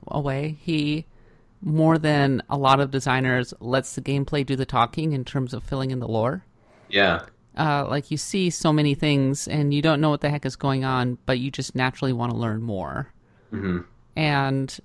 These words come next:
Speaker 1: uh, that was something that carried all the way through. Uh, do you feel like that element manages to work its way into Neo, or they do a lot more sh-, uh,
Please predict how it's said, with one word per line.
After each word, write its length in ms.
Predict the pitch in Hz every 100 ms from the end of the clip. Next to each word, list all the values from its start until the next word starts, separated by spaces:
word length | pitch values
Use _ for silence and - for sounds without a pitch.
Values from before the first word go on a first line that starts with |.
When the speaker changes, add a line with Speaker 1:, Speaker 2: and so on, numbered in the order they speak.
| -
Speaker 1:
uh, 160 | - -
that 280 | 151 156 143
was 120 | 147
something 300 | - - 143
that 140 | 135
carried 340 | - 147 139 135
all 180 | 131 135
the 80 | 135
way 160 | 127
through. 480 | 127 135 131 127 139 -
Uh, 140 | - 165
do 120 | 220
you 80 | 285
feel 200 | 370 381
like 140 | 370
that 160 | 254 240
element 440 | 208 214 202 185
manages 480 | 170 180 180 - 175
to 100 | -
work 200 | 160 170
its 140 | 170 -
way 160 | 165
into 180 | 160 151
Neo, 540 | 156 156 151 139 139 143
or 200 | 139 135
they 160 | 143
do 200 | 139 147
a 20 |
lot 220 | 139 135 -
more 340 | 127 120 113
sh-, 180 | - - -
uh, 340 | 139 123 -